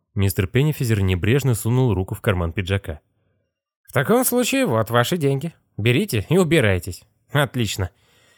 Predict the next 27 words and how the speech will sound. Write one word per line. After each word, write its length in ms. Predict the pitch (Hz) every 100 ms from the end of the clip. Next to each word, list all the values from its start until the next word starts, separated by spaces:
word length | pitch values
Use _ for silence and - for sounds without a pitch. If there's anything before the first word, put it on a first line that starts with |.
| _ -
Однако 400 | 127 156 170 170
сдается 400 | 208 247 - 190
мне, 140 | 180
что 180 | - 147
вам 160 | 156
хочется 420 | 143 147 120 110 120
не 100 | 120
только 300 | 190 170 101
этого. 340 | 92 85 80 _ _ -
По 60 |
лицу 320 | 226 214 208
вижу. 340 | 139 98 82 80 _ _ -
Вам 280 | 113 151 135
хочется 460 | 170 165 143 -
нескольких 600 | 151 165 151 107 - 104
вещей. 400 | 107 98 98 80 - _ - _
Отомстить 460 | 107 165 170 226 127
за 120 | 117
вашего 320 | 117 - 104
друга 240 | 107 101
Якоба, 540 | 104 95 110 139 151 139 _
переменить 680 | - 160 180 196 214 147 _
то, 180 | 180 147
как 180 | 110
устроена 420 | 120 - 151 131 104
наша 280 | 104 -
жизнь, 340 | 95 127 147